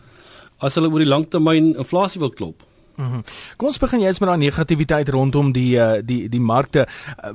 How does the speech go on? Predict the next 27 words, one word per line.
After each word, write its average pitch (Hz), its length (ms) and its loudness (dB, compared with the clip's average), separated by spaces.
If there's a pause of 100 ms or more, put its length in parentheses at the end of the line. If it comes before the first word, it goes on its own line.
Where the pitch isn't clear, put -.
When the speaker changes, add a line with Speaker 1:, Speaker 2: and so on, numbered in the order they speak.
Speaker 2:
wat 190 180 0
beteken 233 520 -2
daai 123 240 -2
negativiteit? 131 960 -4
Uh, 123 260 0
jy's 139 280 -2
vir - 80 -4
die 190 100 0
ou 151 80 2
op 147 100 0
straat 151 420 0
wat 135 160 2
daaraan 151 280 2
dink 131 280 -2
om, 131 200 2
om 120 300 -2
'n 127 100 -6
belegging 117 460 -2
uit 123 180 -6
te 143 80 -2
neem 117 280 0
of, - 280 -8
uh, 120 260 -2
sy 147 160 -6
geld 139 240 -4
te 151 60 -6
belê? 147 300 -4